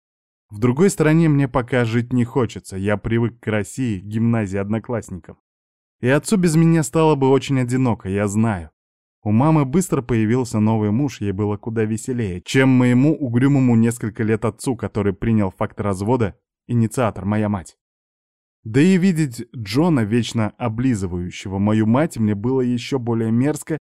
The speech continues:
чем отцовскую Наташу. Я уже к ней как-то и привык даже. «Ром, я ценю, что ты остался со мной», —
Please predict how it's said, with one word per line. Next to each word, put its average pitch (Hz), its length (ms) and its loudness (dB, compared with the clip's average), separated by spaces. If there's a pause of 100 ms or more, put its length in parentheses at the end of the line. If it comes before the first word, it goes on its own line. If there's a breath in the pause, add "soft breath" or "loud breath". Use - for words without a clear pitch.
(280)
чем 143 220 2
отцовскую 123 580 0
Наташу. 123 520 -4 (460)
Я 143 300 2
уже 139 300 2
к 120 120 -8
ней 160 200 2
как-то 147 400 -4
и 123 80 2
привык 120 520 -2
даже. 92 500 -8 (800)
«Ром, 120 380 4
я 120 240 4
ценю, 123 320 2
что 120 180 -2
ты 120 120 0
остался 110 480 -2
со 104 180 -2
мной», — 90 320 -4